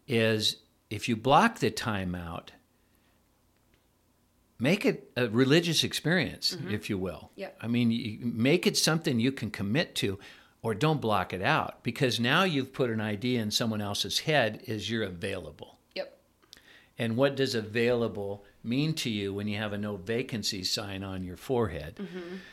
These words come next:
Speaker 1: So, uh, I like, I like very much what you said about block and time out. Um, what kind of help do these people reach out for when you say they've, they're comfortable reaching out for help? What, ki-,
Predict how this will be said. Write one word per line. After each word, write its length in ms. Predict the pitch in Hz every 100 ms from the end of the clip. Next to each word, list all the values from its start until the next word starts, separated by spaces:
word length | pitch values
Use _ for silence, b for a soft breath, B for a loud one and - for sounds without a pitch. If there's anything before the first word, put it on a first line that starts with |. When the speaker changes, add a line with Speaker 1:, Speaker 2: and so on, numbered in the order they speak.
| B B
Speaker 1:
So, 460 | - - 120 113 - - -
uh, 20 |
I 200 | 113 104
like, 340 | 110 131 147 -
I 80 | 117
like 340 | 117 151 151 - -
very 360 | 117 110 135 127
much 340 | 127 117 -
what 180 | 107 -
you 60 |
said 260 | 110 117 107
about 240 | 98 101
block 300 | 110 101 101
and 100 | 95
time 320 | 85 104 104 98
out. 220 | 85 - _ B B B B B -
Um, 500 | 120 117 113 110 107 _ _ _ - b b b b b _ _ _ _ _ _ _ _ _ _ _ _ _ _ _ _ _ _ _ -
what 220 | 202 269
kind 340 | - 262 254 214
of 140 | 131
help 420 | 92 143 143 139
do 220 | 113 123 120
these 240 | 117 110
people 380 | - 139 120 101
reach 280 | 110 110 -
out 360 | 101 - - 143 - -
for 500 | - 87 85 82 90 -
when 200 | 104 101
you 180 | 101
say 340 | 98 - 98 95
they've, 340 | 104 101 95 - - -
they're 140 | 107
comfortable 520 | - 117 98 92 101 92
reaching 440 | 95 92 95 92
out 200 | 92 -
for 140 | 92
help? 280 | 90 98 -
What, 120 | 147
ki-, 60 | -